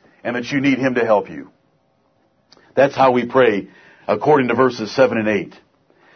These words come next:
Now here's our sample prayer that the Lord Jesus Christ gave us.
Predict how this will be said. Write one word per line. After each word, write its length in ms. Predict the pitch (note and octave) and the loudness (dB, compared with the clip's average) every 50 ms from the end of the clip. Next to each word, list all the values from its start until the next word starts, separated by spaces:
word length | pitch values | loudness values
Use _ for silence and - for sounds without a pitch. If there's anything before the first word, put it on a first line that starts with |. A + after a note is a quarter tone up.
| _ _ _ _ | _ _ _ _
Now 140 | - A#2+ B2 | 0 0 2
here's 260 | A2+ C3+ E3+ E3+ D3+ | 4 4 4 4 4
our 140 | D3 C#3 C3 | 4 4 2
sample 420 | B2 - D#3 D3 C#3 - B2+ B2+ A#2+ | 2 0 0 -2 0 0 0 0 2
prayer 460 | - C3 B2+ A#2 - D#2+ C#2+ - - _ _ _ _ _ - | 2 2 2 4 2 0 -4 -8 -12 _ _ _ _ _ -8
that 120 | G#2 G#2 | -4 -2
the 160 | A#2 A2 G2+ - _ _ _ _ _ _ _ - - | -2 -4 -4 -6 _ _ _ _ _ _ _ -6 0
Lord 240 | C3+ D3 D3 C#3 | 2 2 2 2
Jesus 340 | A#2+ C#3+ D3+ C#3+ C3 B2 - | 0 -4 -4 -4 -4 -6 -6
Christ 400 | - - D3 C3+ B2+ A#2 A#2+ A#2 | -2 2 2 2 2 0 -4 -2
gave 220 | G#2+ C3+ C3+ B2+ G#2+ | 0 0 2 2 2
us. 340 | F#2 D#2+ D2+ - - - | 0 0 -2 -6 -12 -20